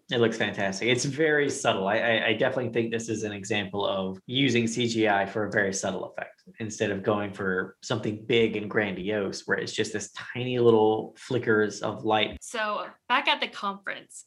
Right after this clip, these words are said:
Speaker 2: Jackson's parents talk to Harris and mention that they think Jackson is an overachieving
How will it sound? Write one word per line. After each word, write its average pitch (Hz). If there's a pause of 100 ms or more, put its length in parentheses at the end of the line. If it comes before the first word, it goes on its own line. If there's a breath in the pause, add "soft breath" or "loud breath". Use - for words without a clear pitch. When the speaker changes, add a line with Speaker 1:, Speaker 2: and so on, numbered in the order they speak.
(120)
Speaker 2:
Jackson's 240
parents 196
talk 196
to 214
Harris 202
and 214
mention 214
that 190
they 202
think 202
Jackson 220
is 208
an 185
overachieving 214